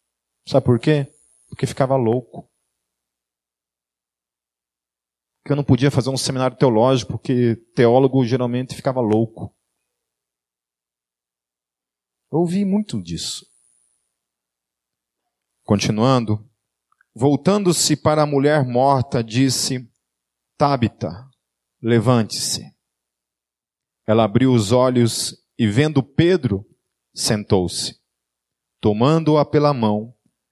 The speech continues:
ajudou-a a pôr-se de pé. Aleluia.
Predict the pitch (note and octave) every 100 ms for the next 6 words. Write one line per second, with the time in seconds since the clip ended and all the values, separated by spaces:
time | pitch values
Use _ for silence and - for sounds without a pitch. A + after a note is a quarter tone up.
0 | _ _ G#2+ F#2+ G2+ G2 A2+ A#2 A2+ A2
1 | A#2 - - G2+ _ G2+ F#2 F2+ - -
2 | F#2+ - _ _ _ _ - - - D2+
3 | - - _ _ _ _ _ _ _ -
4 | G2 F2+ F2 E2 G#2+ -